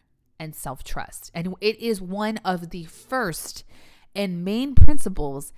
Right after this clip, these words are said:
that I teach, whether you're in my group coaching program or you're in my one-to-one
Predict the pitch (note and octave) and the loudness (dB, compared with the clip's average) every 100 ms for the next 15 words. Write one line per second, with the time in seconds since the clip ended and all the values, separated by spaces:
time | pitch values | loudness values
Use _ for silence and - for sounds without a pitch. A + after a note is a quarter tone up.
0 | - - D#3+ E3 F3+ F#3 - G#3 D#3+ - | -20 -18 -8 -8 -8 -12 -14 -14 -10 -8
1 | D#3+ D#3 D#3 F3+ A3 A3+ A#3+ A3+ A3+ G#3+ | -8 -8 -10 -10 -8 -10 -10 -4 -4 -4
2 | B3 B3 A#3 A3 A3 G#3+ G#3 - D#3 D#3+ | -8 -8 -8 -8 -12 -12 -14 -16 -16 -14
3 | E3 G3+ A#3+ A#3+ A#3 A3+ G#3+ G#3 | -14 -8 -8 -6 -4 -4 -4 -6